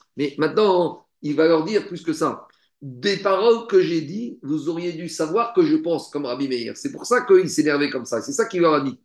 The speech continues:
Amaï lo dayak temire. Pourquoi vous n'avez pas bien écouté mes paroles ? Si vous avez bien écouté mes paroles, vous auriez compris, Shani Omer Mazikou, vous auriez dit que quoi ? Je vous auriez dit que,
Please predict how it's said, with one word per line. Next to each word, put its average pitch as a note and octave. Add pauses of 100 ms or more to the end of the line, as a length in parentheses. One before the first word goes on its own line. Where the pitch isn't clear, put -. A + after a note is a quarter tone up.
(380)
Amaï G3+
lo F#3
dayak E3
temire. E3 (300)
Pourquoi F#3+
vous F#3
n'avez D#3
pas E3
bien E3
écouté C#3+
mes B2
paroles ? A2
Si -
vous F3
avez E3+
bien E3
écouté E3
mes D3
paroles, C3 (340)
vous D3+
auriez E3+
compris, C#3
Shani D#3
Omer E3+
Mazikou, D3+ (280)
vous C#3+
auriez E3+
dit F3
que D3+
quoi ? D3+ (160)
Je C#3
vous D3+
auriez D#3+
dit F3+
que, G3